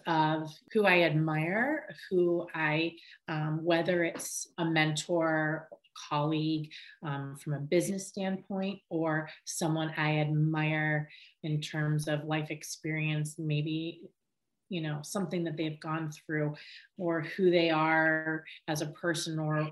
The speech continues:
or what sort of drives them. I think that's really important. I think surrounding yourself by people that you look up to and admire, that, that to me is huge, because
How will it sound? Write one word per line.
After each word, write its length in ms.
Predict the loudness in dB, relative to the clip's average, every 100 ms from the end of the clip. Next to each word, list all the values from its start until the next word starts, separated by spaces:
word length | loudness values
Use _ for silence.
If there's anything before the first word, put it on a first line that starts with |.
| -6
or 200 | -4 -2
what 400 | 0 0 -2 -4
sort 280 | -6 -2 -2
of 180 | -4 -8
drives 560 | -4 0 0 0 -6 -4
them. 180 | -2 -2
I 200 | -4 -4
think 260 | -4 -4 -8 _ _ _ _ _
that's 240 | -2 0
really 180 | -2 -2
important. 420 | -4 -4 -4 -2
I 120 | -4 -4
think 240 | -6 -6 -12 _ _
surrounding 560 | -10 -2 2 2 2 0
yourself 640 | -2 -4 -4 0 0 -2 -6
by 160 | -2 -2
people 420 | -2 -6 -4 -2
that 240 | -2 -2 -4
you 140 | -2
look 260 | -2 -2 -4
up 180 | -6
to 200 | -6 -4
and 100 | 0
admire, 600 | 0 0 0 0 0 -4 _
that, 180 | -4 -4 -8 _ _
that 200 | -4 -2
to 120 | -2
me 360 | 0 0 0 -2
is 280 | -4 -10 -4
huge, 360 | 0 0 -2 -4
because 680 | -4 -4 0 2 2 0